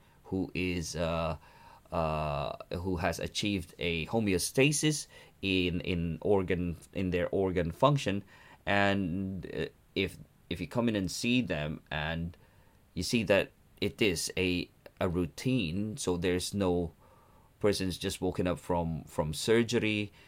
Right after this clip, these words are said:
everything, all the numbers are looking well, and then if the person is just going to stay in the unit for just another day, then there's no need for occupational therapy, really, um, because, uh,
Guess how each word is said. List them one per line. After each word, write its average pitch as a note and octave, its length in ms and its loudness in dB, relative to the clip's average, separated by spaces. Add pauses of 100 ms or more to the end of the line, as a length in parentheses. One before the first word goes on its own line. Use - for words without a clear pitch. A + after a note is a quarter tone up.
(180)
everything, F2 640 0
all G2 200 4
the F2 100 0
numbers G2 460 4
are F2 140 4
looking E2+ 580 0
well, A#2 400 8 (500)
and F#2+ 420 2
then F2+ 800 2
if - 160 -2
the F#2 80 -6
person F#2+ 360 2
is E2 160 -2
just F2+ 320 0
going F#2 200 2
to E2 120 -6
stay G2 240 2
in F#2+ 100 0
the F#2 80 2
unit F#2 320 0
for F2 360 0 (380)
just - 260 -2
another F2+ 360 0
day, A2+ 500 4 (520)
then F2+ 540 4
there's G#2 340 4
no G2+ 160 2
need F#2+ 280 0
for F2 180 0
occupational E2+ 640 -2
therapy, F#2+ 580 2
really, F#2 420 -2 (420)
um, E2+ 420 0
because, E2 500 -4
uh, E2+ 360 0